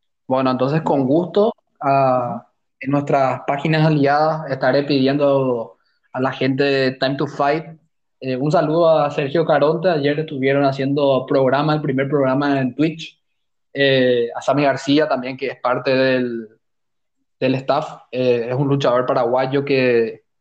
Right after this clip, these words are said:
Speaker 1: estuvo varado en la Argentina justamente en esta pandemia del coronavirus por seis meses, le fue muy duro este, este tiempo pandémico a Sammy García, así que un abrazo como siempre, Sammy, muchas gracias por el apoyo. Y a los demás del, del, del estable, a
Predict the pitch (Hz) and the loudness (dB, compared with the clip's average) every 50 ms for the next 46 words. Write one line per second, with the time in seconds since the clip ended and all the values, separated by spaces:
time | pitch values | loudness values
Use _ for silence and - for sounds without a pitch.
0 | _ _ - 139 135 - 139 143 143 143 147 147 143 139 139 143 139 135 143 160 | _ _ -10 -8 -4 0 0 0 2 2 2 2 2 2 2 2 2 0 2 2
1 | 185 185 170 151 147 143 139 139 147 139 135 135 139 143 139 - 143 135 139 147 | 2 0 0 -2 -4 -6 -8 -10 -12 -12 -10 -10 -10 -8 -6 -6 -6 -6 -4 -4
2 | 135 135 135 139 143 139 135 135 135 135 135 143 135 135 127 - - 147 135 131 | -4 -4 -2 -2 0 0 0 0 -2 -4 -2 -2 0 0 0 -2 -2 -2 -2 -2
3 | 127 127 131 139 135 139 139 143 139 135 135 131 127 131 135 139 135 - 135 131 | -2 -2 -2 -2 -2 -2 0 0 0 0 0 0 -2 -2 -2 -4 -4 -4 -4 -4
4 | - 143 131 131 127 131 139 139 147 143 143 135 127 123 - 139 139 139 143 165 | -2 -2 -2 -2 -2 -2 -2 -2 -2 -2 -2 -2 -4 -2 -2 -2 -2 -2 0 0
5 | 190 185 165 143 147 156 160 151 135 127 127 - 135 127 123 117 120 - _ _ | 0 2 0 0 2 2 2 2 2 0 0 -2 -2 -2 0 -2 -4 -8 _ _
6 | _ _ _ _ _ _ _ _ - 139 139 - 143 139 139 - 135 143 143 139 | _ _ _ _ _ _ _ _ -8 -8 -4 -2 -2 -2 -2 0 0 0 0 -2
7 | 139 139 147 139 135 135 131 131 - 143 139 135 135 139 139 147 151 143 151 143 | -2 -2 0 0 2 0 0 0 -2 -4 -2 -2 -2 -2 0 0 -2 0 0 2
8 | 139 135 131 131 - 131 127 143 143 139 139 135 - - 131 139 143 147 143 - | 2 2 0 0 -2 -2 -2 -2 -2 -2 -2 -4 -6 -4 -2 0 0 0 -2 -4
9 | 139 135 - 143 139 135 127 131 143 180 175 156 147 143 143 165 151 151 151 147 | -10 -6 -2 0 2 2 2 0 0 0 2 2 2 0 0 0 0 0 -2 -4
10 | 135 - 131 131 143 139 139 127 120 139 151 147 - _ _ _ _ _ _ _ | -4 -6 -8 -8 -8 -8 -8 -8 -8 -8 -8 -10 -12 _ _ _ _ _ _ _
11 | _ _ - 143 143 156 147 139 127 131 131 147 131 131 139 139 139 131 - - | _ _ -6 -4 -2 -2 0 0 0 0 0 0 0 0 2 2 2 0 0 0
12 | 123 127 131 139 143 - - _ _ _ _ _ _ _ _ _ _ _ - 139 | 0 0 0 0 -4 -4 -8 _ _ _ _ _ _ _ _ _ _ _ -2 0
13 | 151 160 160 156 160 160 165 165 170 175 160 160 175 202 208 220 208 165 160 - | 0 2 2 2 2 2 2 0 0 0 0 2 2 2 2 2 2 0 -2 -4
14 | 160 160 165 160 147 143 143 139 135 131 127 143 143 139 - - - 127 127 135 | 0 2 2 4 4 4 2 0 0 0 0 0 0 0 -2 -2 -2 0 0 2
15 | 139 139 139 139 131 127 131 131 127 123 120 117 120 120 - | 2 2 2 0 0 0 0 0 0 0 -2 -4 -6 -8 -12